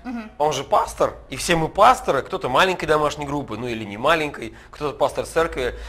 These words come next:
Speaker 2: И он думает, если люди у меня не растут, то мне нужно больше читать Библию,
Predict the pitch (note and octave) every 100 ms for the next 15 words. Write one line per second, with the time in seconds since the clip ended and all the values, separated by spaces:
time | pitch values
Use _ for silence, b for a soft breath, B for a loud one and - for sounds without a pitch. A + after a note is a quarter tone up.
0 | B - G#3 C4 B3+ A3+ A3 A3 F#3 A3
1 | A3 A3 F#3 F#3+ E3+ D#3 D#3+ - C4 C4
2 | - b b - E3 A3 A3 A3 F#3+ C#4+
3 | A#3 - - - - - - C#3+ D3+ C3+
4 | A2+ E3+ A3 B3